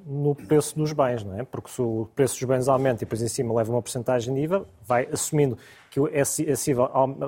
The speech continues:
incide sobre uma base de preço cada vez maior, o preço vai aumentar. E, portanto, esse é o primeiro efeito pernicioso, eh, de manutenção de, de, de algumas taxas de iva em níveis tão elevados neste momento. Mas,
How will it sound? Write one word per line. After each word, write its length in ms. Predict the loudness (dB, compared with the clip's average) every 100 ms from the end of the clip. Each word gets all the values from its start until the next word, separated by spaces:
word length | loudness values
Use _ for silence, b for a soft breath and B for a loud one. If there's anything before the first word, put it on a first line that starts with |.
| -6 -4
incide 340 | -2 -2 -2 -2
sobre 220 | -2 0
uma 160 | 0 -2
base 360 | 2 2 2
de 40 | 0
preço 240 | -2 0
cada 140 | 0
vez 120 | 0 0
maior, 320 | 2 2 0
o 80 | -6
preço 280 | 0 -2 0
vai 100 | -2
aumentar. 360 | -2 -8 -12 -20 B B B B -2
E, 80 | -2
portanto, 640 | 0 0 0 0 -8 -2
esse 220 | -2 0
é 40 | -4
o 40 |
primeiro 260 | 0 0 0
efeito 260 | -2 -6
pernicioso, 680 | -2 -4 -4 -4 -6 -6 -10 -8
eh, 160 | -8
de 140 | -6 -2
manutenção 580 | 0 0 -4 -4 -4 -4
de, 540 | -10 _ -16 -10 -4
de, 100 | -2
de 100 | 2
algumas 380 | 4 4 0 2
taxas 320 | -2 0 -2
de 60 | -2
iva 160 | 0
em 80 | -2 -4
níveis 360 | -2 -2 -4
tão 120 | -6 -6
elevados 320 | -4 -4 -6
neste 200 | -10 -12
momento. 240 | -14 -14 B B B B -2
Mas, 460 | 2 2 0 -8